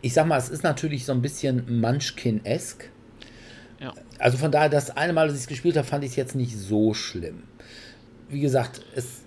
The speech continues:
Speaker 1: ist so ein bisschen Munchkin-esque in dieser alle jagen den Führenden Geschichte.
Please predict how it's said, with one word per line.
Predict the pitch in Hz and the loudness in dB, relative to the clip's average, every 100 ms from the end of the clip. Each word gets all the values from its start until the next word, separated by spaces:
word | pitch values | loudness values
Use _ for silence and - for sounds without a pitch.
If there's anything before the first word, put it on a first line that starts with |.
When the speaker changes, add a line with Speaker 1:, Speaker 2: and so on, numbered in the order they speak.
| - | -2
Speaker 1:
ist | 170 170 - | -2 0 2
so | 143 | 2
ein | 127 | 2
bisschen | 147 - 143 | -4 -4 -2
Munchkin-esque | 127 127 131 - 117 - 185 - 120 | 0 0 -2 -2 -2 -2 -6 -8 -8
in | 135 131 127 117 | -4 -4 -6 -8
dieser | 117 127 127 123 123 120 117 | -6 -2 2 4 4 2 2
alle | 123 127 123 123 | 4 6 6 4
jagen | 127 113 113 117 113 | 4 2 4 2 0
den | 104 | -4
Führenden | - 160 139 110 117 127 131 139 - | -6 -6 -4 0 0 0 -4 -6 -6
Geschichte. | 123 147 - 160 185 | -6 -8 -8 -6 -6